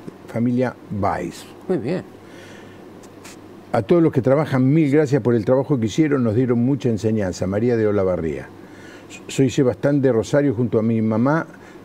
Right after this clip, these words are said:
Speaker 1: los vamos a extrañar y agradecemos mucho por todo el año como han edificado con la palabra del Señor nuestras vidas. Muchísimas gracias, que tengan un próspero año y un abrazo. Resumo los mensajes, ¿eh? Agradezco al Señor por ca-,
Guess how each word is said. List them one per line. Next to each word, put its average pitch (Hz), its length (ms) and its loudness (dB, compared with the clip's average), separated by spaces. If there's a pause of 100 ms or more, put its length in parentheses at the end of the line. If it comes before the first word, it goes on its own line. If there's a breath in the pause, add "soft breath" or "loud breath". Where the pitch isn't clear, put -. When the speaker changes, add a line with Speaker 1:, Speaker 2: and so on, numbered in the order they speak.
(160)
Speaker 1:
los 110 140 2
vamos 131 260 0
a 117 40 2
extrañar 117 420 0
y 139 40 2
agradecemos 113 580 2
mucho 147 300 0
por 107 160 -2
todo 135 200 2
el 127 140 2
año 143 320 0 (460 loud breath)
como 123 180 0
han 123 100 2
edificado 117 560 2
con 107 100 2
la 104 100 2
palabra 117 360 2
del 107 140 0
Señor 117 300 -2
nuestras 104 420 -2
vidas. 110 480 0
Muchísimas 107 560 -2
gracias, 107 540 -2 (100)
que - 80 -10
tengan 107 260 -4
un 107 100 -4
próspero 107 420 -2
año 80 220 -6
y 87 160 -8
un 101 100 -8
abrazo. 95 400 -6 (640 loud breath)
Resumo 101 460 0
los 87 140 0
mensajes, 82 540 -6
¿eh? 87 140 -8 (800 loud breath)
Agradezco 127 420 4
al 117 80 2
Señor 127 280 2
por 101 180 -2
ca-, 123 200 2